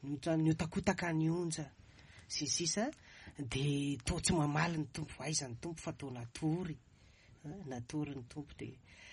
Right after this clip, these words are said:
ohatry ny hoe tsy mamaly vavaka ny tompo. Nefa ny, araky ny, ny fampizarana moa any amin'ny fihetsum-bavaka any, dia hoe misy hafatra. Signe de temps ireo zavatra rehetrarehetra mipetraka amin'ny fiainantsika ireo a,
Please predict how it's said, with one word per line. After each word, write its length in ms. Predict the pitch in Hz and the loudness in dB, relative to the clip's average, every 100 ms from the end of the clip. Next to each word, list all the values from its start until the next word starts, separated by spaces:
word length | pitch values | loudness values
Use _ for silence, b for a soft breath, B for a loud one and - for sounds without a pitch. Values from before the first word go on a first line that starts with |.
| b | b
ohatry 240 | - 156 170 | -2 2 4
ny 60 | 165 | 4
hoe 60 | |
tsy 100 | 180 | 4
mamaly 340 | 185 151 143 135 | 4 6 4 2
vavaka 440 | 131 143 127 135 | 0 0 -2 -6
ny 80 | 120 | -8
tompo. 220 | 117 147 - - - | -6 -8 -8 -18 -6
Nefa 260 | 160 214 185 | -4 -2 -2
ny, 140 | 170 170 B B B - | -2 -4 B B B -2
araky 320 | 131 139 165 | 2 2 6
ny, 120 | 156 160 156 156 | 10 12 10 8
ny 80 | 156 | 4
fampizarana 720 | - 147 - 123 135 180 196 | 2 2 2 2 2 2 0
moa 240 | 196 196 175 | -2 -4 -4
any 100 | 170 | -6
amin'ny 400 | 170 160 170 165 b b - | -6 -6 -6 -10 b b -6
fihetsum-bavaka 720 | 147 143 160 156 135 127 160 | -4 0 2 4 2 -2 -4
any, 80 | 165 | -4
dia 160 | 156 151 | -2 2
hoe 40 | |
misy 220 | 160 156 - | 4 4 6
hafatra. 440 | 208 196 185 - - - - b b b b b | 4 4 0 -2 -6 -14 -20 b b b b b
Signe 280 | - 226 156 | 0 4 6
de 120 | 135 | 6
temps 280 | 147 226 240 | 6 6 6
ireo 120 | 226 | 4
zavatra 400 | 170 147 135 165 | 2 0 -2 -2
rehetrarehetra 500 | 165 165 170 165 170 | -2 -2 -2 -2 -4
mipetraka 440 | 156 170 160 156 160 | -8 -6 -6 -8 -6
amin'ny 140 | 156 | -8
fiainantsika 520 | - 160 151 147 156 151 | -6 -6 -6 -8 -8 -8
ireo 280 | 147 165 | -8 -8
a, 60 | 156 | -8